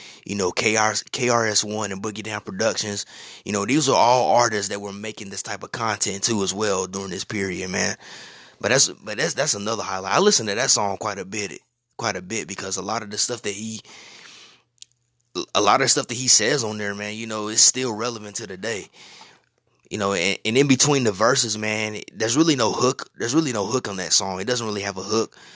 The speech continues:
Uh, in between the verses, he goes on, like, these kind of monologues, these rants,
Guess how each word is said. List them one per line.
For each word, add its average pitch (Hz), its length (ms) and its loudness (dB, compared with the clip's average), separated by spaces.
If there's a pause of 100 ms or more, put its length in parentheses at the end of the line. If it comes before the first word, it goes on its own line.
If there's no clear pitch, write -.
(300)
Uh, 92 380 0
in 127 120 -2
between 127 300 2
the 101 80 -2
verses, 104 400 2
he 131 140 -6
goes 117 300 0
on, 107 100 -6
like, 101 160 -4
these 101 240 -6
kind 107 180 -2
of 92 80 -2
monologues, 92 720 2
these 95 200 -8
rants, 95 520 -2